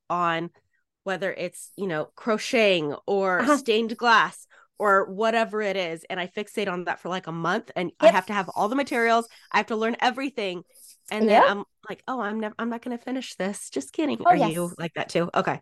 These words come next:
Speaker 2: Oh, yes. Yeah. That's why there's a, this is not a spoiler, but there is a line in This Cursed Light where Alessa is sort of envisioning her future of what she pictures as, like, a happy life.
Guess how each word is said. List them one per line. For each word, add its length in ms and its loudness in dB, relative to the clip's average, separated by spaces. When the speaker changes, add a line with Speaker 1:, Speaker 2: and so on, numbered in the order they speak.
Speaker 2:
Oh, 60 8
yes. 320 2
Yeah. 120 -2
That's 220 4
why 220 6
there's 240 4
a, 440 4
this 140 -6
is 100 -10
not 280 -4
a 80 -4
spoiler, 420 -6
but 80 -6
there 140 2
is 100 0
a 60 0
line 320 2
in 100 -2
This 160 -4
Cursed 220 -6
Light 320 -2
where 400 -2
Alessa 460 4
is 60 -8
sort 160 2
of 80 -2
envisioning 680 -2
her 380 -4
future 400 -4
of 80 -6
what 180 -6
she 300 -6
pictures 300 -2
as, 160 -2
like, 140 -2
a 40 -4
happy 380 -6
life. 360 -8